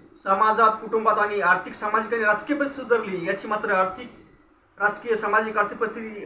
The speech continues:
हलाखीचीच राहिली. मला सांगायचं तात्पर्य, बंधू आणि भगिनींनो, फक्त एवढंच की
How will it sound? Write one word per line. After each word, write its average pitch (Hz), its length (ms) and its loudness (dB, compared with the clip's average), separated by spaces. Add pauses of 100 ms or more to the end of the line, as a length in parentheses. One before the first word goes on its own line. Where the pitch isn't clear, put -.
हलाखीचीच 202 400 -2
राहिली. 170 260 0 (1000)
मला 180 260 4
सांगायचं 233 800 0
तात्पर्य, 269 500 0
बंधू 254 240 0
आणि 247 140 2
भगिनींनो, 247 340 -6
फक्त 277 80 -8
एवढंच 247 500 2
की - 140 -14